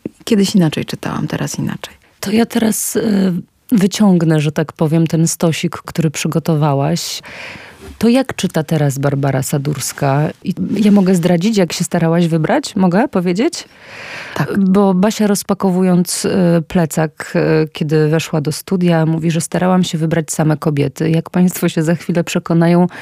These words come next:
Speaker 2: no co najmniej nie wyszło. Masz jakieś wyjaśnienie, <laughs> Basiu, tej sytuacji?
Speaker 1: Tak. To jest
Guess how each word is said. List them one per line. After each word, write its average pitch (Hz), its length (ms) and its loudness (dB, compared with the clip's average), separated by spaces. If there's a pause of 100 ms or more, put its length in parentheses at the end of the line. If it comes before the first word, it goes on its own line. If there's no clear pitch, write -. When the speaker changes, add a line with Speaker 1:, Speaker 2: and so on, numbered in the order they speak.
(240)
Speaker 2:
no 190 100 2
co - 160 2
najmniej 196 460 6
nie 170 140 4
wyszło. - 500 -4 (340)
Masz 226 180 2
jakieś - 320 -2
wyjaśnienie, 175 580 0 (300)
<laughs> 156 60 -6
Basiu, - 320 -4 (360)
tej 165 160 0
sytuacji? 170 800 -2 (1500)
Speaker 1:
Tak. 214 520 -2 (580)
To 180 120 0
jest 175 720 0